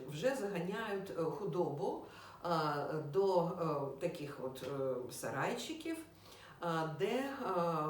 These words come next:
вона буде, е, на з-, зиму, да, е, переживати зиму якось.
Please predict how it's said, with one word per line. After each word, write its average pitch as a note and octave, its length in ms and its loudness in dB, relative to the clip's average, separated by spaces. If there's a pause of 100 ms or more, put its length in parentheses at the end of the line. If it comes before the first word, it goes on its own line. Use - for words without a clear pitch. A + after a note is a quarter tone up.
(140)
вона D#3+ 360 0
буде, F3 180 0
е, D#3+ 440 0
на F3 120 2
з-, E3+ 80 -2 (320)
зиму, D#3+ 380 0
да, E3+ 300 -2 (100)
е, C3+ 360 0 (100)
переживати D#3 540 -4
зиму C3+ 320 -2
якось. - 420 -8